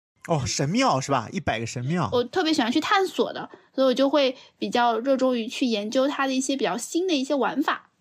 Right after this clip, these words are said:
Speaker 2: 然后有的玩家他可能是喜欢打怪的，那就是去打怪嘛。它是一个丰富度非常高，对于玩家来说有非常多体验方式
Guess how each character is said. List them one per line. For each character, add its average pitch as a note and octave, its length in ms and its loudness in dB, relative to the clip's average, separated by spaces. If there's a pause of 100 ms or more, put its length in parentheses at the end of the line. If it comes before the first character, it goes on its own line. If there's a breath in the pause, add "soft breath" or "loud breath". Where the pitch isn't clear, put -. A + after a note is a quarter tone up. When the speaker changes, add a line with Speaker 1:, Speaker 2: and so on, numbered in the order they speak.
(420)
Speaker 2:
然 C4 140 0
后 E4+ 100 4
有 C4 220 6
的 B3+ 140 4
玩 B3 160 2
家 A#3 80 2
他 B3+ 100 2
可 - 160 0
能 G#3 160 0
是 B3+ 80 0
喜 B3 140 0
欢 A3 100 0
打 G3+ 160 -2
怪 C#4 260 2
的， - 200 -8 (280 soft breath)
那 A3+ 120 0
就 A3+ 160 4
是 A#3 160 -2
去 A3+ 160 -4
打 E3+ 160 -2
怪 B3+ 200 2
嘛。 G#3 140 -4 (680 soft breath)
它 E4 100 0
是 E4+ 80 2
一 E4 60 4
个 C#4 240 2
丰 E4+ 240 2
富 D#4+ 160 0
度 C#4 160 2
非 C4+ 100 -2
常 A#3 180 -2
高， B3 240 2 (220 loud breath)
对 D#4+ 140 2
于 C#4 40 2
玩 A#3 280 2
家 C4 160 4
来 G#3+ 120 2
说 B3+ 140 0
有 G3+ 100 2
非 D#4+ 180 -2
常 A3+ 260 0
多 B3+ 240 2
体 - 180 -4
验 G3+ 160 -2
方 C#4 220 2
式 C#4+ 260 -2